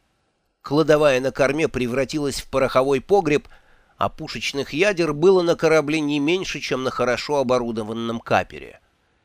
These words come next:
Вода и провиант были запасены на длительное путешествие. Но удивительнее всего был состав экипажа. Глядя на нанятых Бэнксом моряков, управляющий Фриман уже не мог не верить слухам о том, что его хозяин спятил.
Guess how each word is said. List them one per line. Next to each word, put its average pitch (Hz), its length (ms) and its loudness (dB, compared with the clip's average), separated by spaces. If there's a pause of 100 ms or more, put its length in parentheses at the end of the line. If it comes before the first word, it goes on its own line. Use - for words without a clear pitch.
(300)
Вода 151 360 4
и 139 80 4
провиант 147 600 -2
были 135 300 -2
запасены 120 580 -6
на 117 160 -4
длительное 104 560 -6
путешествие. - 880 -14 (1120)
Но 101 160 -10
удивительнее 117 760 -6
всего 107 440 -6 (380)
был 165 340 0
состав 135 560 -2
экипажа. 98 640 -6 (1120)
Глядя 175 420 2
на 160 120 2
нанятых 160 560 0
Бэнксом 151 480 -2
моряков, 139 580 0
управляющий 139 880 -2
Фриман 208 600 -4
уже 147 300 -4
не 147 160 -2
мог 139 340 -2
не 185 140 -4
верить 135 320 -4
слухам 117 420 -6
о 107 60 0
том, 151 280 -6
что - 200 -8
его 95 260 -4
хозяин 113 500 -4
спятил. - 520 -6